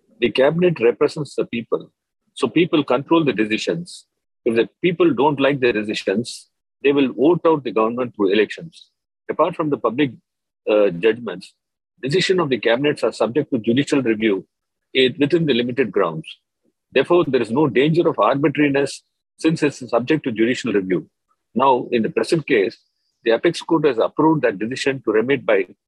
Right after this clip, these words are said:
directly saying that the governor should have acted on it, and there are no materials adverse to it. Therefore, there can be no allegations of legal perversity in this case.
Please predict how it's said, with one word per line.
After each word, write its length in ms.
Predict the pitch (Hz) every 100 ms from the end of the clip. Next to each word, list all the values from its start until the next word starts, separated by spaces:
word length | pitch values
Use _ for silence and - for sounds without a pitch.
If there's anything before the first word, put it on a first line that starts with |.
| _ _ -
directly 340 | 120 160 170
saying 400 | 156 123 131 117 110
that 100 | 90
the 80 |
governor 400 | 87 98 131 156
should 240 | 156 127 113
have 160 | 117 107
acted 320 | 110 123 151
on 160 | 135 95
it, 160 | 87 - _ _ _ _
and 120 | 117
there 140 | 117 120
are 100 | 135
no 180 | 110 165
materials 520 | 120 110 147 160 -
adverse 460 | 107 127 160 170 -
to 120 | 110
it. 180 | 82 - _ _ _ _ _
Therefore, 480 | 92 147 147 113 - -
there 100 | 107
can 220 | - 110
be 100 | 110
no 260 | 101 139 170
allegations 540 | 113 120 123 - 131
of 160 | 107 95
legal 340 | 107 135 143
perversity 580 | - 107 123 123 110 107
in 100 | 98
this 140 | 92
case. 400 | - - - -